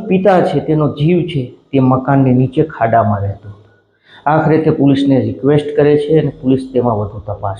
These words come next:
કરે છે. આ પરિવારને પૂછે છે તો તે ગુસ્સે થાય છે કે ખાડો છે, આખા ગામને છે ને અમે કર્યો છે. બે મહિના અગાઉ આ ખાડો ખોદવામાં આવ્યો હતો. પોલીસને આ જાણકારી મળે છે.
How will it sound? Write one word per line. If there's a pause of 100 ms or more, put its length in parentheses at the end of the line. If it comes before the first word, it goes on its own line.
કરે
છે. (580)
આ
પરિવારને (100)
પૂછે
છે
તો
તે
ગુસ્સે (140)
થાય
છે
કે
ખાડો (180)
છે, (560)
આખા
ગામને
છે
ને
અમે
કર્યો
છે. (1500)
બે
મહિના
અગાઉ
આ
ખાડો (120)
ખોદવામાં
આવ્યો
હતો. (280)
પોલીસને
આ
જાણકારી
મળે
છે.